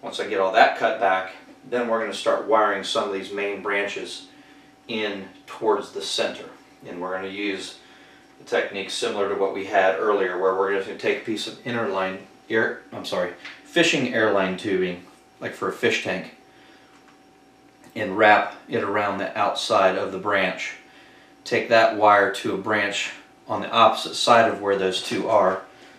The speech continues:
So you've got this situation, and then we're gonna wire them together to bring them up like this.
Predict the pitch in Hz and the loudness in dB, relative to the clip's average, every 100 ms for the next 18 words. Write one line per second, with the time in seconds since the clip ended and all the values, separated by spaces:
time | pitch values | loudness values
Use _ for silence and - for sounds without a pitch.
0 | - - 101 107 98 - - - 101 104 | -10 -4 -2 2 2 2 -2 -2 -4 -4
1 | 95 90 101 95 92 107 101 101 98 92 | -2 -2 -4 -8 -10 -8 -6 -4 -2 -2
2 | 87 101 98 95 98 90 95 92 90 90 | 2 4 4 2 -4 -4 -2 -2 -2 -4
3 | 98 98 90 92 107 95 - 90 87 98 | -4 -2 -4 -6 -4 -4 -2 -4 -2 0
4 | 90 - - - | 0 0 -6 -8